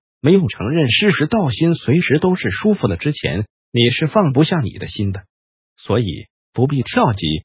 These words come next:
现在还没练好基本功的正见，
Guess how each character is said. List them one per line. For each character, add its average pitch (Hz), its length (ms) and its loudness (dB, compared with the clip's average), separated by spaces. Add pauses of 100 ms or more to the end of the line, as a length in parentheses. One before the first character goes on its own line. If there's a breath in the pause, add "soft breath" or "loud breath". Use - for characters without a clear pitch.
(460)
现 233 280 4
在 165 160 6
还 151 220 0
没 185 160 4
练 185 220 2
好 - 340 -6
基 220 180 -4
本 107 180 2
功 165 160 -2
的 180 100 2
正 180 260 2
见， 98 140 -2